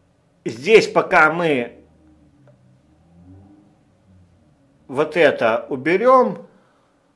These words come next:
сюда мы не полезем, это когда итерации, я думаю. Подводим итог.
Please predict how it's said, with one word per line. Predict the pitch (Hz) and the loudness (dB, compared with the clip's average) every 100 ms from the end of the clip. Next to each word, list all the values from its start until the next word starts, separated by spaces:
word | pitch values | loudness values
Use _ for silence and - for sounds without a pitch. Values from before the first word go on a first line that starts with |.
| _ _ _ _ _ _ _ _ _ _ _ _ _ _ _ _ _ _ _ - | _ _ _ _ _ _ _ _ _ _ _ _ _ _ _ _ _ _ _ -16
сюда | - 170 165 | -8 -2 0
мы | 135 143 | 0 -2
не | 143 | -2
полезем, | 170 165 147 95 104 | 0 0 0 -4 -6
это | 127 131 | -8 -8
когда | - 139 139 | -6 -4 -4
итерации, | 139 151 113 - - | -2 0 0 -2 -6
я | 98 92 | -6 -6
думаю. | 92 85 82 80 _ _ _ _ _ _ _ _ _ - | -10 -12 -14 -18 _ _ _ _ _ _ _ _ _ -6
Подводим | 123 139 247 190 151 | -4 0 0 0 -4
итог. | 113 87 82 - | -8 -12 -16 -20